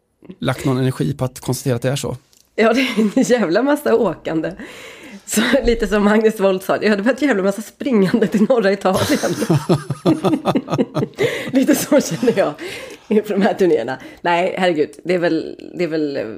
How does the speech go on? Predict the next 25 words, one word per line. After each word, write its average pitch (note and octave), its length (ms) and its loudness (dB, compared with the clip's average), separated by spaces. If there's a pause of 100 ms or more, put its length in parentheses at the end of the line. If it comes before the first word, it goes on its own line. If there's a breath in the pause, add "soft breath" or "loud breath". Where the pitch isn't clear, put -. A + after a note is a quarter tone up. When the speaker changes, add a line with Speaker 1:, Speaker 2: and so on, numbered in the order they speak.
(400)
Speaker 2:
folk G#3 180 0
ska A#3+ 100 0
ju A3+ 60 6
känna G3 280 0
sitt E3 220 -4
levebröd D#3+ 400 -2
också. - 260 -10
Alla E3+ 180 0
kan F#3+ 120 -4
inte F3+ 160 -4
ha, D#3 280 -2 (160)
som E3+ 180 -4
vi, D#3 280 -4
no-, F#3 280 0 (120)
noll F3 280 0
sponsorer, D3+ 680 -2
men D#3+ 240 -6
en, D3+ 200 -6
en, C#3 220 -8
så - 100 -12
att D#3+ 80 -10
säga, B2 240 -6
måna-, E3 440 -4 (120)
<laughs> E3+ 180 0
månadsinkomst. E3 760 -2